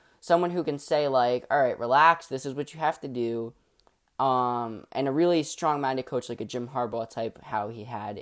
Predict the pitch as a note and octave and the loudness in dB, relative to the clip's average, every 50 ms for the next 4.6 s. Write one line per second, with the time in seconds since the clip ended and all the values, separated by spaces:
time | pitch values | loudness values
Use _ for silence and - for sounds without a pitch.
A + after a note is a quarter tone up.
0 | - - G2 G#2 - G2 G2 - - - _ _ _ - _ _ _ _ _ - | -12 -14 -14 -14 -14 -14 -14 -16 -18 -20 _ _ _ -20 _ _ _ _ _ -6
1 | C#3+ D#3+ E3 D#3+ - C3 - - - B1+ - _ _ _ _ _ _ _ _ _ | -4 -4 -4 -4 -6 -8 -10 -10 -12 -14 -16 _ _ _ _ _ _ _ _ _
2 | _ _ _ _ _ _ _ - _ _ - C3 C3+ C3 D3 D3+ D#3 E3+ E3+ D3 | _ _ _ _ _ _ _ -20 _ _ 2 2 2 4 2 0 0 -2 -2 -2
3 | D#3 D#3 D#3 D3 D3 D3+ C#3+ C3 C#3+ D3 D3 D3 C#3+ C#3 C#3 D3 - E3 E3 E3+ | -2 -4 -2 0 0 0 0 2 2 2 4 6 8 8 6 6 4 -2 -2 -2
4 | E3+ - - - F3+ F#3+ F#3+ G#3+ A3+ A3+ A3+ | -4 -4 -2 0 0 2 2 2 0 0 -2